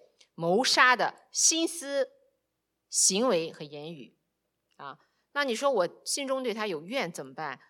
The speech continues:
你就要靠着神的爱啊，来医治你内心的伤痛，得着神的安慰，被神的爱充满。当你被神的爱充满呢，你第一个产生的不是怨恨，而是怜悯。哦，你原来知道他是一个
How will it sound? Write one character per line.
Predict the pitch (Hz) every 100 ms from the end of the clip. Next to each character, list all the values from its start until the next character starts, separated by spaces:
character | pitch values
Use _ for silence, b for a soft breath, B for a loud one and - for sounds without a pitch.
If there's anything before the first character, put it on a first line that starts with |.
| b
你 | 233
就 | 233
要 | 302
靠 | 226 -
着 | 247
神 | 185 156
的 | 170
爱 | - 214 147 - _ _
啊， | 151 151
来 | 165
医 | 185 202
治 | 220 -
你 | 185 151
内 | 147 175
心 | - 180
的 | 160
伤 | - 190
痛， | 196 196 110 b b b _
得 | 175
着 | 208 208
神 | - 165
的 |
安 | 170 190 202
慰， | 175
被 | 208
神 | 185 165
的 | 175
爱 | 175 160
充 | 165 190
满。 | 185 147 - b b
当 | - 311
你 |
被 | 190 233
神 | - 170
的 | 190
爱 | 190
充 | - 196
满 | 175 131
呢， | 135
你 | 170
第 | 170 240
一 | 233
个 | 196
产 | - 123
生 | 143 156
的 |
不 | 143
是 | 156 170
怨 | 180 160
恨， | 135 - 135 _ b
而 | - 160
是 | 165 -
怜 | 139 135 139
悯。 | 156 131 B B
哦， | 214 220
你 | 202 180
原 | 190
来 | 214 214
知 | 214
道 | 220 180
他 | - 208
是 | 214 -
一 | 180 170
个 | 190 156